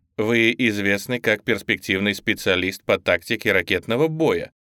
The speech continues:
К тому же, насколько я знаю, на протяжении шести месяцев участвовали в работе над проектом "Призрачный всадник".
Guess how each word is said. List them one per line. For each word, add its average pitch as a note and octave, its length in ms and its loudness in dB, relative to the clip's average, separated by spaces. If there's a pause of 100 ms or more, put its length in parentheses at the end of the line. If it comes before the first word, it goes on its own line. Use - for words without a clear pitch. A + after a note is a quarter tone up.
К - 60 -12
тому A#2+ 320 2
же, G#2+ 240 2
насколько G#2 500 -4
я F#2 140 2
знаю, F2+ 240 0
на B2+ 120 -2
протяжении G2 500 -2
шести F#2+ 340 -4
месяцев F#2 520 -4
участвовали A#2 600 -2
в G2 100 -2
работе F#2+ 420 -2
над G#2 160 -4
проектом G#2 500 0
"Призрачный G2 580 -2
всадник". - 480 -4